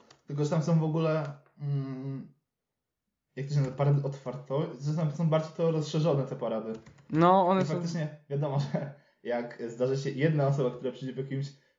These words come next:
Speaker 1: kostiumie ze skóry w Warszawie, to od razu w portal Fronda, nie? <laughs> Zaciska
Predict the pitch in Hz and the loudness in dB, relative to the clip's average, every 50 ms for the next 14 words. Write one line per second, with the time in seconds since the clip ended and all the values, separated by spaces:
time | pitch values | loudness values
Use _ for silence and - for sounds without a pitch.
0 | _ - 143 139 - - 151 139 139 135 127 127 - - - 143 139 135 135 131 | _ -4 -2 -2 0 2 4 4 4 4 4 0 -4 -4 0 2 6 6 6 6
1 | 127 127 139 139 135 123 - 139 139 143 143 - 151 143 160 175 156 147 151 151 | 4 0 -2 -2 -4 -2 0 2 4 4 4 4 2 2 2 2 2 2 2 4
2 | 156 156 160 165 151 - - 165 - - 175 165 139 147 147 147 143 175 165 151 | 4 4 4 4 2 0 -2 -6 -4 0 0 0 0 0 -2 -2 0 2 4 4
3 | 151 156 151 147 139 139 139 170 - - - - - 135 - - - - - - | 4 4 4 4 4 4 2 2 0 -2 -4 -6 -6 -6 -6 -6 -10 -14 -14 -14
4 | 415 440 - - - - - - - - - - 170 160 156 151 147 156 - - | -12 -12 -12 -12 -16 -20 -20 -20 -20 -14 -10 -4 2 4 4 4 6 4 2 2
5 | 175 147 - - | 0 0 0 0